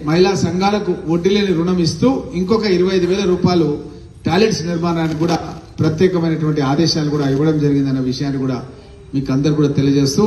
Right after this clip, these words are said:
మీకు అందరికీ తెలుసు కాంగ్రెస్ ప్రభుత్వం వచ్చిన తర్వాత మూడు వేల ఐదు వందల ఇండ్లు ప్రతి నియోజకవర్గానికి ప్రతి సంవత్సరం ఇచ్చే విధంగా already ఆదేశాలు ఇవ్వడం జరిగింది. ఈ ఐదు సంవత్సరాల్లో పదిహేడు వేల ఐదు వందల ఇండ్లు నిర్మాణం చేయడం జరుగుతుంది. ఇంకొక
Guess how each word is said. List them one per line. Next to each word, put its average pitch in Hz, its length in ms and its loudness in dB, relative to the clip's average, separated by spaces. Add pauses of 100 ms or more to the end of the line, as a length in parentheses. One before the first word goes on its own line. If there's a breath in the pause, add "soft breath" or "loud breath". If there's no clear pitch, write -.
(760 loud breath)
మీకు 151 200 2
అందరికీ 165 340 2
తెలుసు 175 220 2 (400)
కాంగ్రెస్ 175 400 4
ప్రభుత్వం 165 340 2
వచ్చిన 165 240 -2
తర్వాత 170 220 -2 (520)
మూడు 175 220 4
వేల 170 220 2
ఐదు 160 120 -2
వందల 165 300 0
ఇండ్లు 185 200 2 (260)
ప్రతి 160 300 0
నియోజకవర్గానికి 175 920 0 (100)
ప్రతి 165 200 0 (100)
సంవత్సరం 196 440 0
ఇచ్చే 185 240 0
విధంగా 165 320 0 (760 loud breath)
already 170 300 2 (540)
ఆదేశాలు 156 420 0
ఇవ్వడం 147 280 -2
జరిగింది. 165 300 0 (460 loud breath)
ఈ - 20 2 (120)
ఐదు 185 140 2 (100)
సంవత్సరాల్లో 202 580 0 (320)
పదిహేడు 180 400 2
వేల 175 120 -2 (100)
ఐదు 160 120 -2
వందల 160 280 -2
ఇండ్లు 175 220 -2
నిర్మాణం 165 380 -4
చేయడం 156 260 -2
జరుగుతుంది. 170 380 -2 (480 loud breath)
ఇంకొక 190 260 0